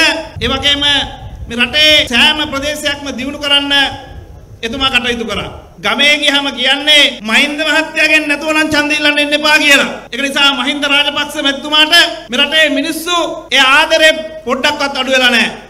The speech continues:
අපේ සරත් නිසංස සහෝදරයා ගේ ගිනි තිබ්බා. හැබැයි මේ ගේ ගිනි තියන්න ආවේ කවුද කියලා තමුන්නාන්සලා දන්නවා? අපිට විරුද්ධව පනස් හතර ලක්ෂයක් සජිත්ට ඡන්දෙ දුන්නා. ජනතා විමුක්ති පෙරමුණට ලක්ෂ හතරක් දුන්නා.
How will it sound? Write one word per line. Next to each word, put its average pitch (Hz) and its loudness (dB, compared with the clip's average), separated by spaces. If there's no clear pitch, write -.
අපේ 277 -6
සරත් 269 -4
නිසංස 269 -6
සහෝදරයා 262 -4
ගේ 254 -2
ගිනි 269 -6
තිබ්බා. 311 -2
හැබැයි 311 0
මේ 294 4
ගේ 269 0
ගිනි 294 -6
තියන්න 294 -4
ආවේ 294 2
කවුද 311 -6
කියලා 320 -4
තමුන්නාන්සලා 294 -6
දන්නවා? 302 0
අපිට 285 -4
විරුද්ධව 320 -2
පනස් 320 -6
හතර 330 -4
ලක්ෂයක් 330 -2
සජිත්ට 320 -4
ඡන්දෙ 320 -4
දුන්නා. 370 2
ජනතා 311 0
විමුක්ති 320 -8
පෙරමුණට 320 -6
ලක්ෂ 311 -4
හතරක් 320 -2
දුන්නා. 349 -2